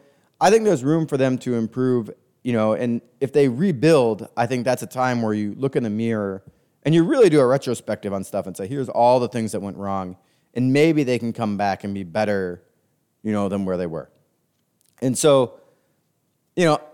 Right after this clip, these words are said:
I'm totally fine if we get rid of these guys. Uh, that would be my preference. But if they don't, like, I, I'm not gonna be hopeless about it and be like, "Wow, there's no way this can change." Like, peop-, people can change. They can get better. And so I think they've been really, really bad, but I'm not, uh, maybe quite as hopeless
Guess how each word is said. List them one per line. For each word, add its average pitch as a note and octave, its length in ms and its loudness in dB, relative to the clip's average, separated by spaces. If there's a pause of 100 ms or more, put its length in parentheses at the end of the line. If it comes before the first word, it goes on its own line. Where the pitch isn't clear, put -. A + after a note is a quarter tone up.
(300)
I'm E3 200 0
totally F#3+ 260 4
fine C#3 300 2
if A#2 80 -6
we B2+ 80 -2
get A#2+ 100 -2
rid A2+ 100 0
of A2+ 40 0
these A2 160 -4
guys. G#2+ 440 0
Uh, A2+ 120 0
that A#2 100 0
would A2+ 80 -4
be A#2 80 -4
my A#2 180 -2
preference. A#2 600 -4
But D3 180 -2
if A#3 80 -4
they A3 120 2
don't, F3+ 360 2
like, B2+ 240 -2 (100)
I, D3+ 220 0
I'm C3+ 100 -2
not D3 100 0
gonna C#3+ 100 -2
be B2+ 100 0
hopeless A2+ 400 0
about G2 240 -2
it G2 40 -4
and F#2 100 -8
be G#2+ 40 -4
like, G2+ 200 -4
"Wow, A#2+ 160 2
there's A2+ 180 -4
no C3 160 0
way A#2+ 160 0
this B2+ 160 -4
can F#2+ 160 -8
change." E2 460 -14 (520)
Like, C#3+ 160 -2
peop-, - 320 -4
people F#3 280 -2
can D#3 240 0
change. F2 240 -8
They A2+ 100 -4
can A2 220 -4
get F2+ 120 -10
better. - 220 -18 (200)
And G#2 120 -6
so A#2+ 200 2
I B2+ 100 4
think E3+ 160 0
they've D#3 180 2
been C#3+ 380 2
really, D#3 240 2
really D3 220 2
bad, C3 400 -2 (460)
but B2 120 0
I'm B2 200 4
not, A#2 220 -2
uh, G#2+ 120 -4 (120)
maybe A2 240 -4
quite G2 220 -4
as F#2 100 -4
hopeless F2 360 -8